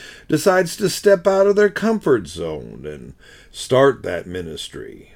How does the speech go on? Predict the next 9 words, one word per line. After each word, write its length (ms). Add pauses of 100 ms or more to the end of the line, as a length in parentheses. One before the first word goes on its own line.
(840)
A 80
couple 360
decides 560
to 100
go 240
ahead 400
and 320
get 240
married. 640